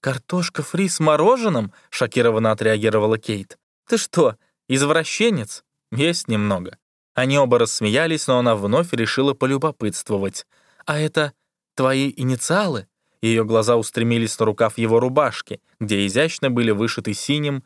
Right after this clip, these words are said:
первые буквы его имени и фамилии. «Да».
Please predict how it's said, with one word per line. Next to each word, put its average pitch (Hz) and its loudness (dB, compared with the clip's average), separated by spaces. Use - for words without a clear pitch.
первые 135 2
буквы 117 0
его 104 0
имени 104 -4
и - -12
фамилии. 98 -6
«Да». 147 0